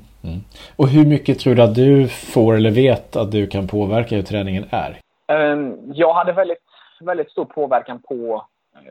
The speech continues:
Speaker 2: då Catherine som jag hade, eh, de två senaste åren. Eh, hon var ju, nu är hon ju, jag tror det här är hennes tredje gång hon är, vad säger man, olympisk head coach då för U S A.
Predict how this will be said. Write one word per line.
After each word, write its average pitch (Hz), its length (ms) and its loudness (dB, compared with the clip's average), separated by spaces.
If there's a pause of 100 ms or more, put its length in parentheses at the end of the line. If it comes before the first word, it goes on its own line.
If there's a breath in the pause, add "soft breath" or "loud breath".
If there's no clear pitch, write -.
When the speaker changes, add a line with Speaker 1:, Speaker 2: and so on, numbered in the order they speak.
Speaker 2:
då 127 160 -6
Catherine 143 640 -6
som 139 140 -14
jag 123 120 -4
hade, 113 300 0
eh, 69 580 -14 (180)
de - 440 -12
två 131 240 -2
senaste 123 380 -2
åren. 123 360 2 (380)
Eh, 110 220 -14
hon 123 120 -6
var 120 140 2
ju, 110 260 -2 (160)
nu 131 260 -2
är 117 100 0
hon 113 160 -8
ju, 113 200 -6
jag 117 100 0
tror 143 100 -4
det 131 80 0
här 123 80 -2
är 123 40 2
hennes 117 280 -10 (100)
tredje 120 600 -2 (200)
gång 113 400 -2
hon 113 200 -10
är, 104 360 -8 (140)
vad 101 160 -16
säger 107 100 -4
man, 107 100 -6
olympisk 113 560 -6
head 101 120 -2
coach - 320 -4
då 113 180 -2
för 107 240 -4
U 110 120 -8
S 113 100 -12
A. 110 240 0